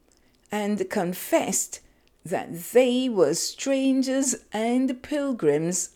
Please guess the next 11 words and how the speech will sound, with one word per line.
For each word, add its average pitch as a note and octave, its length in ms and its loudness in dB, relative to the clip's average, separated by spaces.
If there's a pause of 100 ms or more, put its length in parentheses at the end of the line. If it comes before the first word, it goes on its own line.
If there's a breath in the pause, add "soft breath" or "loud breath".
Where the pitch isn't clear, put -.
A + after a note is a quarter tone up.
on F3 360 -4 (120)
earth." D#3+ 580 -6 (1900)
These A#3 260 -4
nobles F#3 680 4
of F3+ 140 -2
faith G3+ 600 -2 (460)
did C#4 220 -2
not B3+ 260 0
just A#3 580 -2
believe G3 380 -4
something, A3 960 -4